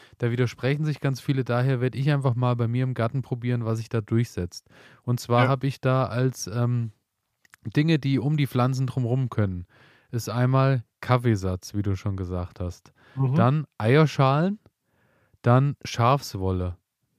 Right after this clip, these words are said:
Speaker 1: Ist wohl dann auch so,
Speaker 2: Mhm.
Speaker 1: dass die, äh, drauf kleben bleibt, sagen aber andere wiederum, wenn sie sich unten drunter durchgräbt, äh, unter der Schafswolle, ist es schön feucht, hast du wieder 'n optimales G-, äh, Gebiet geschaffen für die
Speaker 2: <laughs> Ja.
Speaker 1: Schnecke. Dann, äh, Urgesteinsmehl beziehungsweise Algenkalk, äh, gibt's ja häufig in Mischung,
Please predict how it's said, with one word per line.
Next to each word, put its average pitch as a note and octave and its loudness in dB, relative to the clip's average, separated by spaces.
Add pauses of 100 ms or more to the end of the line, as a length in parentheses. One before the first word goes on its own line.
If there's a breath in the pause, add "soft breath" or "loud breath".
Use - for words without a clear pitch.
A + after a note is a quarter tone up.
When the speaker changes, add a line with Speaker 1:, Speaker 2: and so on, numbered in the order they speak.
(180)
Speaker 1:
Ist B2 -8
wohl C3 4
dann A#2+ 2
auch B2+ 0
so, C3+ 2
Speaker 2:
Mhm. - 4
Speaker 1:
dass B2+ 0
die, A#2+ 0
äh, A#2 -2
drauf A#2 -2
kleben D3 -2
bleibt, C#3+ -2
sagen B2 0
aber A#2+ -2
andere C3 -2
wiederum, C3 -2
wenn B2 0
sie B2 -6
sich B2 -2
unten B2 -2
drunter B2+ 0
durchgräbt, C3+ -2
äh, A#2 -2
unter A#2+ -2
der A#2 0
Schafswolle, A#2 -4
ist A#2 -6
es A#2 -6
schön A2 0
feucht, B2 0
hast A#2 -2
du A#2+ -2
wieder A#2 0
'n A2+ -4
optimales A2 -2
G-, - -12
äh, G#2+ -2
Gebiet A2+ -6
geschaffen F#2 -4
für - -6
die G2 -4
Speaker 2:
<laughs> G#2+ -2
Ja. G#2 -2
Speaker 1:
Schnecke. F#2+ -4 (800 loud breath)
Dann, C#3 2
äh, C#3+ 2
Urgesteinsmehl D3 0
beziehungsweise B2+ -2
Algenkalk, A2 -4
äh, A2 -4
gibt's - -8
ja A2 0
häufig A#2 0
in A2 -2
Mischung, C3 -2